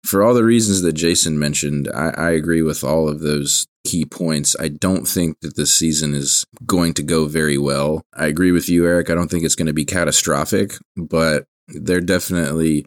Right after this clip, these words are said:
primed for one of those, you know, let down seven, eight win middling seasons where they're just not very good. You know what I mean?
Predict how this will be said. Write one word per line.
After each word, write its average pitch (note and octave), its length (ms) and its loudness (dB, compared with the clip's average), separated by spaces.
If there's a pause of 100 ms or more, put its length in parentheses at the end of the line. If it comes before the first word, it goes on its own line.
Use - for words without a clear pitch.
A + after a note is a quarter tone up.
(120)
primed F2 540 0
for E2 260 0
one D#2+ 160 0
of D#2 120 0
those, D2+ 560 -2
you D#2 100 -6
know, D2 140 -4
let D2+ 320 -2
down D#2 580 -2
seven, D#2 600 0
eight D#2+ 240 0
win D#2 300 0
middling D#2 380 0
seasons D2 640 -2
where D2 340 -2 (140)
they're D2+ 240 0
just - 420 -2
not D#2 340 -2
very C#2 240 0
good. C2+ 300 -2
You C#2+ 80 -4
know C#2+ 100 -2
what C#2+ 60 -4
I C#2+ 40 -4
mean? D2+ 240 -2